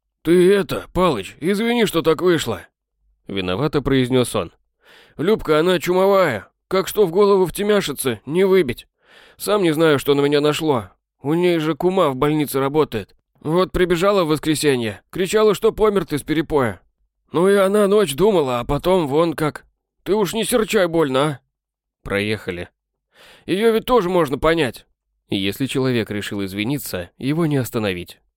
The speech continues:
«Ты как сюда приехал, словно с цепи сорвался. Пьянки там, гулянки нескончаемые. Дети со школы идут, а ты пузыри на площадке пускаешь. Потом вроде утих. Мы было успокоились, и вот опять».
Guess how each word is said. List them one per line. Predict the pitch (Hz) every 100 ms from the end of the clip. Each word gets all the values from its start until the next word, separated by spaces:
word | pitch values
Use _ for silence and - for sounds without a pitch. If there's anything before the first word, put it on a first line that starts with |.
| _ _ _ -
«Ты | 185
как | 196 196
сюда | 226 202 190
приехал, | 185 220 214 147 131
словно | 185 190 202
с |
цепи | - 214 175
сорвался. | 151 151 170 139 107 - -
Пьянки | 147 202 190 170
там, | 170 143
гулянки | 117 143 180 175 160
нескончаемые. | 165 165 160 151 160 143 135 117 _ _ -
Дети | 131 185 180
со | 160 165
школы | - 190 170 165
идут, | 151 143 - -
а | 156
ты | 214
пузыри | 214 175 185 190
на | 185
площадке | 165 151 165 156 139
пускаешь. | 147 - 156 131 107 - _ -
Потом | - 196 185
вроде | 208 190
утих. | 214 151 175 127 - _
Мы | 127 147
было | 156 175
успокоились, | 180 151 170 - 202 170 123 - -
и | 170
вот | 165 175 165
опять». | 139 147 156